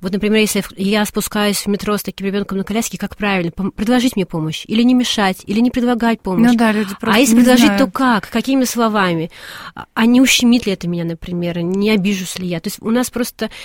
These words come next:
Speaker 1: не до конца мы сами понимаем, как в этот момент вести себя. Из-за этого это может вызывать какое-то смущение. Но в целом,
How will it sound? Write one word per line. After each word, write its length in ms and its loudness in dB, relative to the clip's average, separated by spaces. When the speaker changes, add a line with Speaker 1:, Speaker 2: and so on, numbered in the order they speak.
Speaker 1:
не 100 -2
до 100 0
конца 420 -2
мы 100 2
сами 280 0
понимаем, 640 -2
как 280 -4
в 40 -4
этот 140 -6
момент 360 -2
вести 460 -6
себя. 400 -10
Из-за 300 0
этого 260 0
это 160 -4
может 300 -2
вызывать 320 -4
какое-то 300 -8
смущение. 760 -6
Но 180 -2
в 100 -8
целом, 520 -2